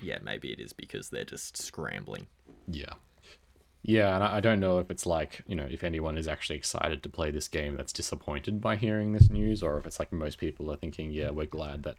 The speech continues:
Speaker 2: it's going back in the oven and maybe gonna
Speaker 1: Mm.
Speaker 2: get a second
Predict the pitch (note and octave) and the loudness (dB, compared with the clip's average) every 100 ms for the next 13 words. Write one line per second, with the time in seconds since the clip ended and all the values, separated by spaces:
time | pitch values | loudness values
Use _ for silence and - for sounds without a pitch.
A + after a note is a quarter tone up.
0 | D2+ C#2+ - D2+ D2 C#2+ E2 E2 E2 D#2+ | -10 -8 -6 -4 -6 -6 -6 -2 -2 0
1 | D#2 D2 D2+ - - F#2 D#2+ D#2 D#2+ F2+ | -2 -4 -6 -10 -6 -4 -2 -2 -2 -4
2 | D#2+ D#2 D#2 D2 - - C2+ D2+ D2+ | -4 -4 -4 -8 -8 -10 -8 -8 -8